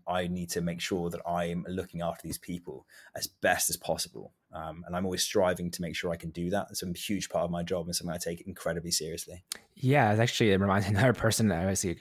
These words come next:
Speaker 2: talk to a lot of people, a lot of founders, and Chris Bennett from Wonder School, who I just had on the, the podcast. They've been, <laughs> they, they raised a twenty million dollar round with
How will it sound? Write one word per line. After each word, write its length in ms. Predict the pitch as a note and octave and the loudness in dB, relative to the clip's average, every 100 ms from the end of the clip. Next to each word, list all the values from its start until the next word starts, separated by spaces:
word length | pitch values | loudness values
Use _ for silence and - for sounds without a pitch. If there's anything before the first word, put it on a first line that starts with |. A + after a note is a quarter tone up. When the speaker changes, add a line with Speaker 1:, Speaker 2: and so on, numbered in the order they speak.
| - | -8
Speaker 2:
talk 140 | - G2 | -4 0
to 60 | |
a 20 | D#2+ | 4
lot 140 | D#2+ | 4
of 60 | D#2+ | 2
people, 300 | F#2+ F2 D#2+ | 2 2 4
a 40 | |
lot 120 | F2+ | 4
of 60 | E2+ | 2
founders, 380 | G2 F#2+ D#2+ E2 | 2 2 2 0
and 140 | F2 | -2
Chris 220 | - A#2+ | 2 2
Bennett 320 | - F#2+ F#2 | 4 2 2
from 160 | - F2 | 0 -2
Wonder 180 | F2 G2 | 2 2
School, 360 | - A#1+ A1+ - | 2 -2 -4 -2
who 80 | |
I 60 | E2+ | 0
just 180 | F2+ - | 0 0
had 120 | F2 | 0
on 80 | D2+ | 0
the, 120 | D#2 - | -4 -8
the 80 | - | -12
podcast. 480 | - G2+ G2+ D#2 D2 | -2 2 2 2 0
They've 180 | F2+ F#2 | 0 2
been, 180 | F2+ F2 - - | 0 0 -6 -14
<laughs> 220 | - - - | -14 -12 -2
they, 160 | - | 0
they 180 | A2 C#3 | 4 6
raised 180 | B2 A2+ | 6 6
a 60 | |
twenty 180 | G#2+ A#2 | 4 4
million 160 | G#2 G2 | 6 6
dollar 220 | F#2+ F2+ | 6 4
round 260 | F#2 F#2 F2+ | 4 4 2
with 140 | E2+ | -2